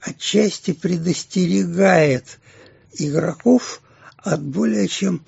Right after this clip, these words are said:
шаткой надежды на случайное выпадение заданной карты. В ней обсуждается, конечно, не только карточная игра.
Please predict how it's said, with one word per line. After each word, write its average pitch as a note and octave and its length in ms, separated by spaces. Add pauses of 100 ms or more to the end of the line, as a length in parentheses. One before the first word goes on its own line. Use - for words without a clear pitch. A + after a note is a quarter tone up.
(340)
шаткой G3 720
надежды F3 800
на E3+ 300 (300)
случайное F3+ 1000
выпадение D3+ 1000 (280)
заданной B2+ 720
карты. D3 600 (920)
В C#3+ 160
ней A3+ 220
обсуждается, G3+ 840
конечно, F#3+ 540
не G3 160
только F#3+ 360
карточная D#3 880
игра. D#3 380